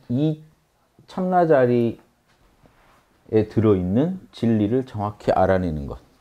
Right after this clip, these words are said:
우주의 근본 원리를 정확히 알아내는. 자기 역량껏밖에 모르겠지만 아무튼 우주의 이 참나 차원의 참나와 접속해서 참나가 아는 지혜를, 참나가 아는 지혜를 애국고로 만들어내야 돼. 이게 궁리고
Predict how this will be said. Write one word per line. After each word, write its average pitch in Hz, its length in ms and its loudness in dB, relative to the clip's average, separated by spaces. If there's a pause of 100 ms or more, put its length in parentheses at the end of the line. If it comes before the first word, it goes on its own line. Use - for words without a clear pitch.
(380)
우주의 98 420 0
근본 92 360 0
원리를 76 380 -6
정확히 - 380 -14
알아내는. 73 380 -8 (640)
자기 92 260 -2
역량껏밖에 95 840 -2
모르겠지만 95 760 0 (500)
아무튼 127 340 2
우주의 151 540 4
이 117 220 2
참나 202 400 0
차원의 170 460 2
참나와 196 480 4
접속해서 127 800 2 (720)
참나가 214 500 4
아는 160 220 2
지혜를, 131 560 2 (880)
참나가 202 540 2
아는 147 240 -2
지혜를 127 500 2
애국고로 135 520 0
만들어내야 98 680 0
돼. 73 100 -4
이게 104 200 0
궁리고 98 680 -2